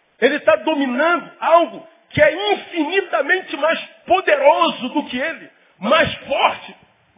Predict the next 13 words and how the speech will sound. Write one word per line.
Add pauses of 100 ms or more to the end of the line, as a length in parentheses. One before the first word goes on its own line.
(160)
Mas
ele
não
precisa
fazer (180)
força. (1500)
Por
que
que
tantos
de
nós,
irmãos,